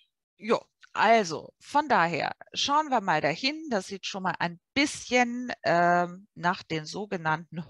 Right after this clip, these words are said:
Holy Seven aus. Ja, was sind die Holy Seven? Die Holy Seven sind erstmal Erkrankungen, die in den fünfziger Jahren von einem, äh, von, von, von einem Psychiater formuliert worden sind, dem Herrn Alexander. Der wollte eigentlich eine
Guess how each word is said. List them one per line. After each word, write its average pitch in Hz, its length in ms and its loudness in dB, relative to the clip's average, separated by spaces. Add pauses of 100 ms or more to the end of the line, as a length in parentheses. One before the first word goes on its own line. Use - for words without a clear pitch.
Holy 240 720 -4
Seven 165 560 -2
aus. - 560 -12
Ja, 226 180 0 (120)
was 170 260 -6
sind 196 140 -10
die 180 100 -10
Holy 170 260 -6
Seven? - 400 -8 (580)
Die 180 100 0
Holy 233 200 0
Seven 220 400 0
sind 202 300 -8
erstmal 175 540 -2
Erkrankungen, 170 680 -6
die 190 120 -8
in 160 60 -12
den 156 120 -12
fünfziger 170 480 -10
Jahren 139 460 -4
von 160 340 -10 (360)
einem, 151 640 0 (100)
äh, 143 680 0
von, 147 400 -10
von, 147 280 -14
von 139 240 -12
einem 131 640 -10 (380)
Psychiater 202 680 2 (520)
formuliert 180 560 0
worden 240 260 -2
sind, 285 480 -6
dem 160 140 -8
Herrn 165 240 -4
Alexander. 160 640 2
Der 185 160 0
wollte 165 280 -2
eigentlich 160 360 -6
eine 147 100 -10